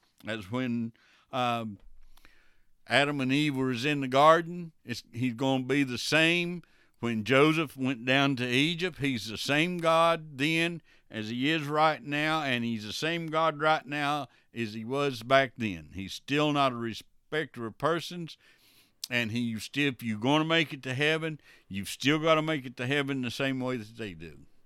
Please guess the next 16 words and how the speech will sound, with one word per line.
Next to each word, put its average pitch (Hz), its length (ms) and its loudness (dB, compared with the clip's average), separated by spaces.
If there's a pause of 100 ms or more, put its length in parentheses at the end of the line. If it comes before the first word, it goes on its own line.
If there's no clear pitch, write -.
(840)
You 95 160 -10
can't, 135 380 -2
you 117 240 -2
can't 143 300 -4
bluff 143 400 4
your 135 160 0
way 143 260 0
into 143 220 -4
heaven. 139 380 -2
You 139 180 -6
can't 147 360 -4
buy 143 260 6
your 90 200 -4
way 82 280 -12
into 69 180 -18
heaven. 76 380 -20